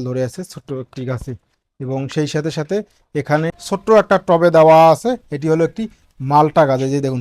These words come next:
টবটা যদি দেখাই, অল্প পরিমাণ মাটি আছে এবং এই গাছটাতে কতগুলো ফল আছে। দর্শক, দেখা যাচ্ছে কি? এই যে দেখুন, কতগুলো ফল চলে আসছে। এটি হলো একটি মালটা গাছ। দর্শকদের আরেকবার আমি দূর থেকে দেখাই। এই যে দেখুন,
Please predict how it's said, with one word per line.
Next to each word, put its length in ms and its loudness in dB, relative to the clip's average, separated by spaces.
টবটা 320 0
যদি 200 -4
দেখাই, 220 -4
অল্প 140 0
পরিমাণ 260 -2
মাটি 200 -6
আছে 140 -10
এবং 120 -4
এই 140 0
গাছটাতে 380 -2
কতগুলো 360 -4
ফল 160 -2
আছে। 160 -14
দর্শক, 300 -8
দেখা 220 -2
যাচ্ছে 280 -4
কি? 100 -8
এই 80 -8
যে 140 -8
দেখুন, 200 -10
কতগুলো 340 -6
ফল 140 -2
চলে 220 -4
আসছে। 200 -8
এটি 140 -8
হলো 180 -2
একটি 140 -8
মালটা 300 2
গাছ। 120 -4
দর্শকদের 380 -2
আরেকবার 360 2
আমি 160 -4
দূর 120 -2
থেকে 140 -6
দেখাই। 240 2
এই 180 -2
যে 60 2
দেখুন, 220 0